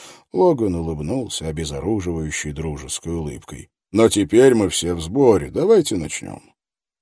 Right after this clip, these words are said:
Николсон кивнул, слегка улыбнувшись, чувствуя себя приободренным, значительно лучше себя чувствуя.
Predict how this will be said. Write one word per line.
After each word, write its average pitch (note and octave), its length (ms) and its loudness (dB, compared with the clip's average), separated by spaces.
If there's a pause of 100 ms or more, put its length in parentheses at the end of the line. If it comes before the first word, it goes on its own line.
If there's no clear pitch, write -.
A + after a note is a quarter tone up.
(140)
Николсон G#2+ 540 0
кивнул, F#2 500 -2
слегка D2+ 420 -10
улыбнувшись, D#2+ 720 -4 (200)
чувствуя E2 540 -6
себя D#2+ 320 -4
приободренным, D#2+ 1040 -8 (180)
значительно D2 560 -10
лучше E2+ 580 -10
себя D#2+ 320 -10
чувствуя. - 600 -16